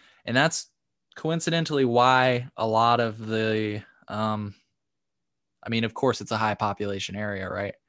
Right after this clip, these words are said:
But that's why all the dispensaries are up there too. So, uh, the, the, the game plan, what you have to realize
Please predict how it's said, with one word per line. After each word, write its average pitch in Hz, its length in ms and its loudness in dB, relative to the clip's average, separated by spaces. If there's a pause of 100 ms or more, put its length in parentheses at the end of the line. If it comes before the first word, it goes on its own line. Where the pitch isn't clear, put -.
(440)
But - 60 -20
that's 101 180 -6
why 101 140 0
all 104 140 4
the 107 60 -2
dispensaries 110 560 -6
are 101 120 -4
up 98 120 -6
there 98 140 -4
too. 107 280 -6 (440)
So, 98 440 -8 (480)
uh, 101 300 0
the, 117 520 2 (2000)
the, 123 880 4
the 127 320 2 (540)
game 170 300 4
plan, 127 240 4
what 120 100 4
you 131 60 4
have 143 220 2
to 127 80 0
realize 110 840 4